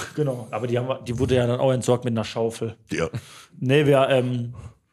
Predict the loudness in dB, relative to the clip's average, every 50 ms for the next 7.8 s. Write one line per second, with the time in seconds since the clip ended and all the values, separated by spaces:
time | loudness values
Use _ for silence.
0 | _ _ -14 -2 0 2 4 4 4 2 2 0 0 2 4 4 4 2 2 0
1 | -4 -2 -2 -2 -2 -2 -6 -6 -6 -4 -2 -2 0 0 0 0 0 -2 -2 -2
2 | -2 -4 -4 0 2 2 4 4 2 0 -2 -4 -4 -4 -2 -2 -2 0 0 0
3 | 0 0 -2 -4 -4 -4 -6 -8 -10 -12 -16 -20 -20 -20 -20 -12 -6 -6 -4 -2
4 | -2 0 2 2 2 4 2 2 2 2 2 0 0 -2 -8 -16 -20 -18 -16 -16
5 | -16 -16 -18 -20 _ _ -4 -2 0 0 0 0 0 0 0 4 6 6 6 6
6 | 4 2 -4 -10 -4 2 2 4 4 2 2 2 0 0 0 -2 -4 -4 -4 -8
7 | -6 -4 -4 -4 -2 -2 -2 0 2 2 2 0 -2 -6 -14 -18